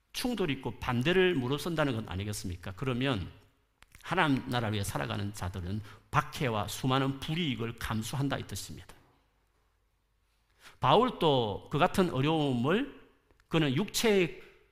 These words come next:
가시에 비유를 했습니다. 제 개인적인 확신은 그거는 바울의 질병이 아닙니다. 바울이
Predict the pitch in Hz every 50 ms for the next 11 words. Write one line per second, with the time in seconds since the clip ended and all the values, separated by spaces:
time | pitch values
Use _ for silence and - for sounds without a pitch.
0 | _ - - 208 269 254 - - - - 135 104 92 - 90 95 95 95 92 90
1 | 87 92 98 - - - - - 101 - - - 92 87 92 - - - - -
2 | _ _ - - _ _ _ _ - - 165 185 185 - 151 127 131 139 151 139
3 | 120 147 - - 151 139 120 104 127 127 131 135 131 135 131 - 127 120 143 175
4 | 160 - - - 196 202 180 208 196 147 98 87 92 117 117 90 82 - 73 -
5 | - _ _ _ _ _ - - - _ _ - - 107 135 180 233 247 208 156
6 | 135 127 131 190 -